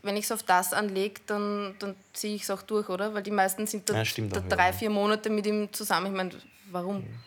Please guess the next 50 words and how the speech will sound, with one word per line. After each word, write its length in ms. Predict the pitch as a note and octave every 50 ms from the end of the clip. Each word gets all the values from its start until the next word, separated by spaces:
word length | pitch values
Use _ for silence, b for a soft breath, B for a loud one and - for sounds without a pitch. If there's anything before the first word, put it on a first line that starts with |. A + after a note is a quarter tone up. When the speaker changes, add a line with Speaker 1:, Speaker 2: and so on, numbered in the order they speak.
| B B B B B B
Speaker 2:
Stimmt, 320 | - - C3 C3 C3+ A#2+ A2
außerdem 360 | B2+ C3 C3 C#3+ C#3 C#3+ C#3
glaube 280 | - A#2 A2 A2+ A#2+ C3+
ich, 100 | A#2+ - -
ähm, 420 | - A#2+ A#2+ A#2 A#2 A#2 A#2 A#2
dass 160 | A#2 A#2+ A2+ B2
ein 120 | A#2+ A#2
Richard 560 | A#2 G#2+ G#2+ A2+ B2+ B2 - C#3 B2 A#2+ -
Lugner 720 | - A#2+ A#2 A#2 B2 B2+ A#2+ B2+ A#2+ A#2+ A#2+ A#2 A#2 A#2+ A#2
so 140 | A2+ - A#2+
schlau 260 | G#2+ - G#2+ G2 G2 G2+
ist 160 | G#2 G2+ -
und 300 | A2 G#2 G2+ - - -
ge-, 140 | - A#2+ -
äh, 240 | A2 A2 G#2+ G#2 G#2 G2
bestimmte 400 | - A2 G2+ - B2+ A#2 - B2
Eheverträge 800 | G#2+ A#2 A2 G#2+ G#2 - A2+ - G#2 G2+ G2+ F#2+ G2 G2 F#2+ G2 B B B B B B B B B B B _
aufsetzt. 600 | - A2+ A2+ - - - G2+ G2 F2+ - - -
Aber 140 | D#3+ G3+
stimmt, 260 | F#3+ - B3+ A#3 - G3+
die 40 |
gehen 140 | F3+ G3 G3+
mir 80 | G3+ F#3+
auch 220 | F3 F#3 F#3 G3+ F#3
Speaker 1:
Stimmt. 140 | - -
Speaker 2:
ziemlich 240 | - D#3 D3 C#3+ C3+
auf 80 | B2+ A#2+
die 100 | - B2
Nerven. 260 | A2+ G#2+ G#2 - D#3+
Ich 60 | E3+
muss 160 | E3 G3+ A3
dazu 180 | - G#3 - G3+
sagen, 200 | F#3 G3 G3 F#3+
wir 80 | F#3 F3
haben 80 | F3
ja 60 | F#3
schon 120 | E3 F#3 F3
länger 220 | D#3+ D3+ D#3 E3+
keinen 160 | E3+ F3+ E3
Fernseher 340 | D#3 - A#2+ A#2+ B2+ C3 D#3+
mehr, 100 | D3+ D3+
deswegen 280 | C#3+ D3 D3 D3+ D3+ C#3+
kriegen 180 | C#3 D3+ D3+
wir 40 | D3+
das 120 | C#3 C3+ D#3
nicht 140 | C#3+ D3
so 80 | - C3+
mit, 260 | C3+ D3 E3 D#3 -
aber 160 | - C#3 C#3
die, 320 | C#3 C#3 D3 D3+ D#3 D#3+